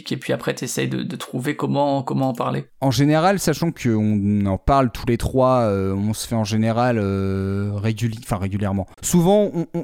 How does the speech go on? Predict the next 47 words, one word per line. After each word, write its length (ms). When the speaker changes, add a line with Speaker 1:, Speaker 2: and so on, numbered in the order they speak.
Speaker 2:
quand 160
on 80
se 80
fait 100
une, 160
une 140
réunion 340
tous 140
les 80
trois, 240
on 100
prend 220
un 40
moment 320
où 140
on 60
parle 200
des 100
sujets 340
des 100
prochaines, 380
des, 100
des, 340
des 200
prochaines 320
tartimes. 340
C'est 240
arrivé 320
quelquefois 640
que 100
ce 160
soit, 260
tiens, 260
cet 200
artiste-là 840
a 20
vraiment 320
un 40
truc 200
original, 500
ça 180
pourrait 280
faire 380
une 140
idée 180
de 60
thème. 380